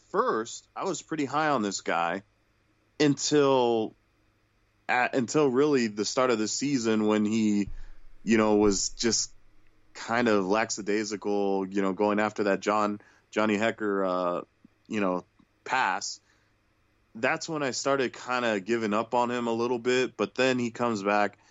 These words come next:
and has this type of performance. Actually, this was a much different Josh Reynolds than I've ever seen. This guy was perfect. You know,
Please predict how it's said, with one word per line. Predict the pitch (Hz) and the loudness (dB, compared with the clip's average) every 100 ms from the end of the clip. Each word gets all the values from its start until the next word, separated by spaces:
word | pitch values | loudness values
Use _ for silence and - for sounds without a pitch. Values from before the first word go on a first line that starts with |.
| _ _ | _ _
and | - 104 | -2 -2
has | 110 104 98 | 0 0 -2
this | 95 101 - | -2 -4 -4
type | 104 98 | -8 -8
of | 98 - | -12 -16
performance. | - 92 - 123 117 92 - - _ _ _ | -14 -12 -2 0 0 -2 -6 -20 _ _ _
Actually, | - 160 - 123 | -6 -4 -2 -2
this | 113 175 | -2 -6
was | 170 110 | -4 -2
a | 95 | -4
much | 95 98 120 139 - | -4 -2 -2 -2 -2
different | 131 127 127 101 | -2 0 -4 -2
Josh | 107 117 110 | 0 0 -2
Reynolds | 113 117 113 110 _ _ _ | -4 -2 -4 -6 _ _ _
than | 107 | 0
I've | 113 101 _ _ | 0 -2 _ _
ever | 120 165 165 110 80 _ | -2 0 0 -2 -2 _
seen. | - - 110 92 80 - _ _ _ | -12 -8 -8 -8 -12 -18 _ _ _
This | 127 123 | -6 -2
guy | 156 151 147 - | 0 2 2 -2
was | 120 117 120 110 98 - _ _ _ _ | -4 0 4 4 2 -10 _ _ _ _
perfect. | - - 147 175 175 - 95 67 _ - _ _ _ _ | -12 -2 2 2 0 -2 -4 -4 _ -20 _ _ _ _
You | - 107 | -2 2
know, | 117 139 | 2 0